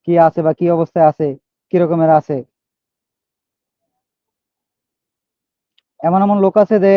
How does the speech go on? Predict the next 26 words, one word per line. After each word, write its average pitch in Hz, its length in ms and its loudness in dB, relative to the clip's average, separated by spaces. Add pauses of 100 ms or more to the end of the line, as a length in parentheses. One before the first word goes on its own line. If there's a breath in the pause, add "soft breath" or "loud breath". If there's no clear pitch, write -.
(100)
আপনাদের 196 420 0
এজেন্সি 190 360 -2
দিয়ে 196 160 0
পাঠাইছে, 202 440 2 (680)
তাদেরকে 185 280 0
রিসিভই 196 360 0
করা 160 200 2
হয় 139 140 -2
নাই। 120 160 -6 (640)
এমন 175 180 -2
লোক 190 160 -2
আছে, 151 200 0
অনেক 196 240 -2
লোক 185 120 -2
আছে 170 200 -4
যে 165 140 -2
তারা 165 180 0 (460)
রিসিভ 185 260 -4
করা 160 220 2
হয় 139 160 -4
নাই। 120 160 -10 (3250)
এগুলো 180 280 -2
বাংলাদেশের 190 460 0
এজেন্সির 190 360 -2
সমস্যা, 156 440 -4
এগুলো 165 220 -2